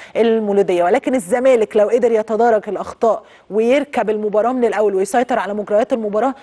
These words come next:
الدنيا هتبقى اسهل، ولكن الزمالك مضغوط في الماتشات، فاحنا بنتمنى بس ان احنا ايه، خطوه خطوه كده مع بعض. الاثنين تلاتة اكتوبر الزمالك وفاب الكاميروني تمانية مساء، برضو الماتش مش اسهل حاجه على الاطلاق، يعني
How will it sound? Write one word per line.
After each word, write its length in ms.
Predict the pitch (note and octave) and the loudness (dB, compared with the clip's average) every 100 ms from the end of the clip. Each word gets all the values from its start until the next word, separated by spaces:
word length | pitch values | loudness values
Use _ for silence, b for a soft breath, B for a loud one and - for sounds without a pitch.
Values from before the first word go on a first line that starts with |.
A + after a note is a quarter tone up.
| B | B
الدنيا 360 | F3 B3+ B3 G#3 | -4 0 0 -2
هتبقى 400 | F#3+ B3 F#3+ A3 - | -2 -2 -2 -6 -4
اسهل، 300 | A3 - - - B B | -4 -4 -10 -20 B B
ولكن 320 | F#3 C4+ D4 | 0 0 0
الزمالك 760 | C4 F#3+ B3+ D4 E4+ F4+ - - A3 | -2 -2 0 2 2 0 -4 -16 -4
مضغوط 640 | A3 A3+ A#3 D#4+ C4+ - | -2 -2 2 2 2 0
في 120 | A3+ | -4
الماتشات، 500 | G#3 G#3 - A3+ F3+ - _ _ _ | -2 -4 -2 -2 -2 -6 _ _ _
فاحنا 300 | - G3+ A#3 | -8 -6 -6
بنتمنى 360 | G3+ A3+ B3+ D4 | -4 -4 -2 -2
بس 160 | D#4 | -2
ان 60 | C#4+ | -6
احنا 200 | - B3 | -8 -4
ايه، 200 | A3 D4+ B B B B | 0 -2 B B B B
خطوه 300 | - D4+ D4 | -4 -2 -2
خطوه 280 | - C#4 A3+ | -2 -2 -2
كده 200 | - A3+ | -2 -2
مع 160 | G#3 D#3 | -2 -6
بعض. 180 | C#3 - B B B B _ B3 | -8 -16 B B B B _ 0
الاثنين 480 | C4 C4 D4 E4+ | 0 0 -2 -2
تلاتة 260 | - C4+ D#4+ | 0 0 0
اكتوبر 380 | D4+ D#4+ D#4+ D#4+ | -4 -2 0 0
الزمالك 480 | A#3+ A#3 A#3+ C4 A3+ | 0 -2 -2 -4 -6
وفاب 320 | - - - | -4 -4 -4
الكاميروني 600 | G#3 - G#3+ G#3+ A#3+ B3+ | -8 -6 -4 -2 -2 -2
تمانية 260 | G#3+ A#3+ | -2 -2
مساء، 360 | A#3 A3+ G#3 D#3 - F#3 | -2 0 -2 -4 -14 -12
برضو 500 | G#3 A#3 C4+ G#3+ A#3+ | -2 0 0 0 -2
الماتش 340 | A#3 B3+ - | -2 -4 -6
مش 160 | A3+ - | -8 -6
اسهل 280 | A#3+ A#3 | -4 -6
حاجه 220 | - A#3+ A3+ | -6 -6 -2
على 160 | G3 | -2
الاطلاق، 440 | G3 - A#3 - F3+ | -2 -2 -4 -2 -4
يعني 180 | D#3 | -8